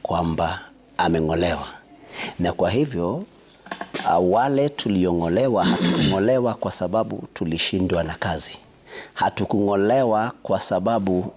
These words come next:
nyingine yoyote. Tuling'olewa kwa sababu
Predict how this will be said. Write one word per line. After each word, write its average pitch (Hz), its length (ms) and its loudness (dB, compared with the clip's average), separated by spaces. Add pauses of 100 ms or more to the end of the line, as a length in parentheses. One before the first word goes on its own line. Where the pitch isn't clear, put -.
(160)
nyingine 90 540 2
yoyote. 92 540 0 (460)
Tuling'olewa 85 800 0
kwa - 160 -6
sababu 127 580 -2